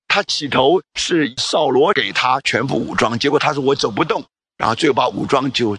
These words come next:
解开了。然后圣经告诉我们说，他就恢复到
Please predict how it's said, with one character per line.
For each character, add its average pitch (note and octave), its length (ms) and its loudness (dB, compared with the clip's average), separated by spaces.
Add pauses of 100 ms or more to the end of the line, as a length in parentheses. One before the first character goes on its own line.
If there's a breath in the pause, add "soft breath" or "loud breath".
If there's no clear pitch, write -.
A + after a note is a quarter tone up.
解 G2+ 240 -2
开 A2+ 260 0
了。 - 240 -4 (560)
然 - 180 0
后 D3+ 200 2 (160)
圣 C3+ 240 -2
经 C3+ 100 0
告 B2+ 180 2
诉 A2+ 140 -2
我 - 80 -2
们 F#2 120 -4
说， G#2 160 -2
他 - 160 -2
就 A#2 100 0
恢 A#2+ 320 0
复 D3 200 -2
到 G#2+ 280 -2